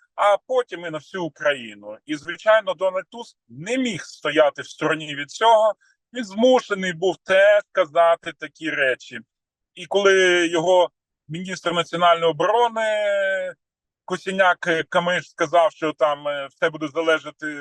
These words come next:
від Польщі, вступ в Є С, не будемо забувати ще про Угорщину, яка теж нам палки в колеса ставить. Але тут, ну, надзвичай тяжка ситуація.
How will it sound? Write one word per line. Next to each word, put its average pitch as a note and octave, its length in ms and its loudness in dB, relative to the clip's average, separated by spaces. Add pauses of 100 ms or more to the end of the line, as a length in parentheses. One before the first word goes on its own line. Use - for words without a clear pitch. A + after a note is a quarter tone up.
(360)
від D3 120 -4 (180)
Польщі, G#3 460 0
вступ F#3+ 340 -6 (100)
в E3 40 -20
Є F#3+ 280 0
С, - 200 -6 (360)
не C#3+ 100 -18
будемо D3 260 -4
забувати C3 420 2
ще B2+ 160 -4
про C3 400 0
Угорщину, A#2+ 560 0
яка A2+ 200 -4
теж G#3 280 2
нам - 100 2
палки B2+ 300 0
в - 80 -20
колеса A#2+ 360 -6
ставить. A#2+ 420 0
Але D#3+ 240 2 (400)
тут, B3 180 -6 (280)
ну, G#3 180 -8 (180)
надзвичай F#3+ 600 2
тяжка E3+ 360 0
ситуація. A#2+ 800 0